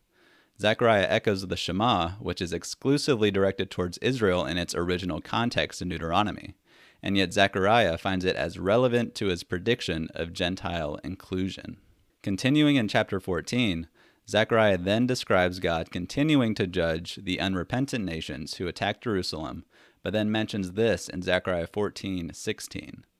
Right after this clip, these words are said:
"Then all who survive of the nations that have come against Jerusalem shall go up year after year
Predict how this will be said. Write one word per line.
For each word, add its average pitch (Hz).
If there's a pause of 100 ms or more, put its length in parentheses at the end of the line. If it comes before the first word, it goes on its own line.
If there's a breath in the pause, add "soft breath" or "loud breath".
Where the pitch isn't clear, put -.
(460 soft breath)
"Then 90
all 113
who 151
survive 98
of 104
the 120
nations 78
that 87
have 87
come 120
against 101
Jerusalem 80 (280 soft breath)
shall 95
go 110
up 85
year 113
after 123
year 92